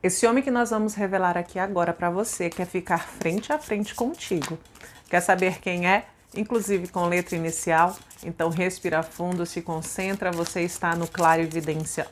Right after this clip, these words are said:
Online. E esse homem que quer ficar frente a frente com você, vem aqui. Hum, olha, alguém do passado, tá? Tem alguma situação aqui que ainda não foi esclarecida.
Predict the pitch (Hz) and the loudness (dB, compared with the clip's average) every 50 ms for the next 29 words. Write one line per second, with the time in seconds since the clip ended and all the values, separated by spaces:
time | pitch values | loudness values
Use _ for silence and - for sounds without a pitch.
0 | - 160 185 208 214 196 175 165 165 165 165 170 170 - - - - - - - | -6 -4 -2 0 2 2 2 2 0 -2 -4 -4 -6 -8 -16 -18 -18 -18 -16 -10
1 | - 175 175 175 196 214 214 - 226 208 202 202 196 190 180 180 170 - 175 165 | -2 2 4 4 4 4 2 0 0 0 2 2 0 0 0 -2 -4 -2 -2 -4
2 | 160 - 175 - - 160 147 - - - - - 190 202 285 285 - 214 180 - | -4 -4 -8 -4 -2 -4 -4 -4 -6 -6 -2 0 0 0 0 -2 0 -2 -2 -2
3 | - - 170 160 160 151 - - - 170 - - - - - - - - - - | -2 -2 -2 -2 -2 -2 -6 -10 -12 -12 -14 -18 -20 -20 -20 -20 -20 -20 -16 -6
4 | - - 226 233 247 302 359 330 294 277 302 - - - - 190 202 269 294 - | 2 6 8 8 8 8 6 4 4 4 4 2 0 0 0 2 2 0 -2 -6
5 | - - - _ - - - _ _ - - - - _ _ - - - - - | -14 -20 -20 _ -20 -20 -20 _ _ -18 -18 -18 -18 _ _ -16 -16 -16 -16 -20
6 | - - - - _ - 165 165 160 156 151 - - - 185 185 196 214 220 - | -20 -20 -20 -20 _ -6 -4 -4 -2 -4 -4 -6 -4 0 2 2 2 2 0 -4
7 | _ _ _ - - - - - _ _ _ _ _ _ - - _ _ _ _ | _ _ _ -20 -20 -20 -20 -20 _ _ _ _ _ _ -20 -20 _ _ _ _
8 | - - - _ _ _ _ _ _ _ - - - - - - - - 208 214 | -20 -20 -20 _ _ _ _ _ _ _ -20 -20 -20 -20 -20 -18 -8 -2 0 2
9 | 214 220 262 302 320 240 185 175 165 151 151 - - - - 202 202 190 180 180 | 4 4 4 4 4 4 4 2 2 0 -2 -6 -4 2 6 8 8 8 8 6
10 | 180 175 190 190 185 - - 220 - - - - 214 196 180 175 175 - - 180 | 4 4 2 -2 -2 0 0 0 0 0 0 2 2 2 2 0 -2 -2 0 0
11 | 190 220 247 - _ - - 190 180 185 185 202 208 226 240 - 240 214 - 214 | 0 0 -2 -6 _ -8 -4 -2 0 0 0 0 0 0 0 -2 -2 0 2 2
12 | 208 202 208 214 202 196 190 190 - 190 - - 202 196 196 190 185 190 202 247 | 2 2 2 -2 -2 -2 -2 -4 -6 -8 -8 -6 -4 0 0 0 2 2 0 0
13 | - - - 185 185 196 202 - - - - 190 185 185 190 214 233 - - - | 0 0 0 2 2 2 0 -2 -4 0 4 6 6 6 6 4 2 0 0 -2
14 | - - 185 180 165 160 160 151 151 143 147 151 | -2 -2 -2 -2 -2 -2 0 2 2 2 2 0